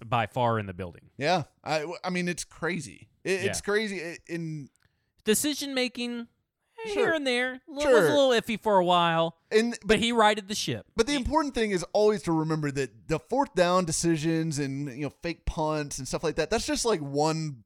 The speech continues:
Speaker 2: one small sliver of a coach's job.
Speaker 1: Right.
Speaker 2: I mean,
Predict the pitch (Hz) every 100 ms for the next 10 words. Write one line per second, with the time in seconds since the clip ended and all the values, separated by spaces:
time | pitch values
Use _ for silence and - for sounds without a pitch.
0 | _ 147 175 247 233 - - 170 151 165
1 | 170 - 151 151 143 139 123 - 143 117
2 | 117 92 104 80 73 - 95 - - 196
3 | 202 196 175 -